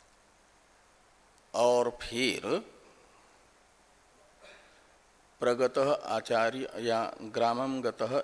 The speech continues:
इति ग्रामगतः, ऐसा जो प्रादि समास होता है, ऐसे एक समास हुआ तद्भावं गतः इति तद-,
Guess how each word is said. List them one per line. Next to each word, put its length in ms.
इति 360
ग्रामगतः, 760
ऐसा 380
जो 260
प्रादि 360
समास 460
होता 260
है, 240
ऐसे 800
एक 240
समास 520
हुआ 160
तद्भावं 920
गतः 640
इति 520
तद-, 440